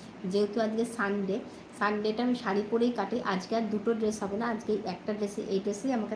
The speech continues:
থাকতে হবে। হ্যাঁ, চুলটা বেঁধে নেবো। অর্ণব বলছে যে, "বন্ধু পাবে, হব, পাবে, ধৈর্য ধরো।" আচ্ছা, ডিলার জাংশন বলছে যে, "ঘুমান না কখন, ক-, ঘুমান কখন?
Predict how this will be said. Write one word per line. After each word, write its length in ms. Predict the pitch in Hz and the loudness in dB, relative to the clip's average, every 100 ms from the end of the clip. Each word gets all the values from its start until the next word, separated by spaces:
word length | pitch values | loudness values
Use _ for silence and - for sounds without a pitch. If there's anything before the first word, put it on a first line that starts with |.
| - | -4
থাকতে 320 | 185 - 196 | -6 -4 -4
হবে। 220 | 196 180 185 - - - | -2 -2 -4 -10 -14 -2
হ্যাঁ, 180 | 240 240 | 0 0
চুলটা 360 | 240 226 226 | 0 0 0
বেঁধে 220 | 202 190 185 | 0 0 0
নেবো। 240 | 175 185 - - - - | 0 -2 -6 -12 -16 -6
অর্ণব 280 | 202 190 196 | -2 0 0
বলছে 200 | 196 220 | 0 -2
যে, 80 | 226 220 | -2 0
"বন্ধু 340 | 196 202 233 240 | 0 0 0 0
পাবে, 460 | 196 208 208 190 180 170 190 | 0 0 0 0 -2 -2 -2
হব, 300 | 196 202 185 190 | -2 0 -2 -2
পাবে, 300 | 165 196 185 | -2 0 -2
ধৈর্য 380 | 196 180 - 196 190 | -2 -2 -4 -4 -2
ধরো।" 240 | 180 185 - - - - - - - - - - - - 208 196 175 175 175 | -2 -4 -6 -12 -16 -16 -16 -16 -16 -16 -16 -16 -16 -14 -10 -4 -2 -2 -2
আচ্ছা, 280 | 180 202 202 | -4 -4 -2
ডিলার 280 | 202 196 196 | -2 -2 0
জাংশন 420 | 202 196 196 220 202 202 | 0 0 -2 -4 -2 -2
বলছে 240 | 190 214 | -2 -2
যে, 160 | 220 214 196 190 185 185 | -2 0 0 0 -2 -2
"ঘুমান 340 | 226 233 240 233 | 4 6 6 4
না 280 | 233 247 240 | 4 2 2
কখন, 380 | 247 233 226 202 - | -2 -4 -4 -4 -2
ক-, 140 | 202 196 | -2 -2
ঘুমান 380 | 202 214 214 214 | 0 0 0 -2
কখন? 300 | 214 202 - | -4 -4 -6